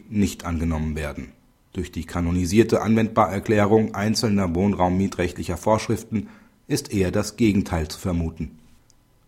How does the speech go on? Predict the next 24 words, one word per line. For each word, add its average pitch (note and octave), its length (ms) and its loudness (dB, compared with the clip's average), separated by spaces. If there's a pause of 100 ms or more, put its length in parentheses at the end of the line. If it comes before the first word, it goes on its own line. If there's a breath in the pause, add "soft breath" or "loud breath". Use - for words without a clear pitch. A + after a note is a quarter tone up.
(240)
Praxishinweis. E2+ 960 -2 (760)
Der G2+ 120 0
Senat A#2 360 2
schafft - 220 0
mit G2+ 120 0
dem F#2 100 2
Urteil G2 420 0
endgültige G2 720 0
Klarheit G2+ 560 2
und A#2 140 0
erteilt G#2+ 480 2
allen G#2+ 380 2
Gewerberaummietern, F#2 1200 2
die F2+ 100 -2
eventuell E2+ 480 -2
sich F2+ 200 -8
noch F#2 160 -4
der F2 140 -2
Hoffnung G2+ 340 0
einer F#2 220 0
anderweitigen F#2 600 2
Rechtsprechung G2 560 -2
hingegeben A2+ 560 4
haben, G#2 300 2